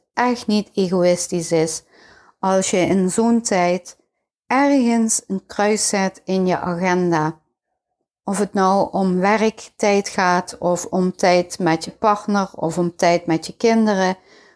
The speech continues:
Probeer het van tevoren af te spreken dat je ergens tijd maakt voor jezelf. En wat je in die tijd gaat doen, dat maakt niet uit. Als je er maar naartoe kunt kijken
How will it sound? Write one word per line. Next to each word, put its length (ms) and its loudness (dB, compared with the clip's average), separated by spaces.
Probeer 580 2
het 200 -2
van 180 -4
tevoren 640 -2
af 260 -2
te 140 -4
spreken 560 -4
dat 300 -2
je 80 0
ergens 800 0
tijd 340 0
maakt 340 -2
voor 180 -4
jezelf. 840 -2
En 140 -2
wat 300 2
je 80 0
in 140 4
die 140 2
tijd 300 0
gaat 240 -4
doen, 220 0
dat 180 -2
maakt 260 -2
niet 320 -4
uit. 440 -2
Als 340 0
je 100 0
er 100 2
maar 220 2
naartoe 400 -4
kunt 280 0
kijken 600 0